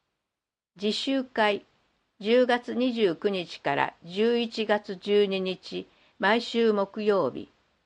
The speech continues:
午後一時三十分から三時三十分。全三回。オンライン講座。セミナーの十月十日、十一月十四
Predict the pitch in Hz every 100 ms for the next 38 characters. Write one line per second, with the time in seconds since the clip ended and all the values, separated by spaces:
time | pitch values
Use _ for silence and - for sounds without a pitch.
0 | _ - 226 233 180 - - - 247 214
1 | 147 180 190 185 196 - - 147 143 139
2 | 135 151 - 220 226 170 147 - 156 156
3 | 156 147 _ - 135 - _ _ _ _
4 | _ _ _ _ 175 233 226 147 - 151
5 | 156 - 139 120 _ _ _ _ _ _
6 | _ _ - 185 220 208 196 190 185 -
7 | 180 143 117 - - _ _ _ _ _
8 | _ _ _ _ _ _ - 269 262 196
9 | 160 151 147 143 - - 170 233 233 226
10 | 226 - - 190 185 - 165 - _ -
11 | 170 220 233 233 226 220 214 220 202 190
12 | 220 214 175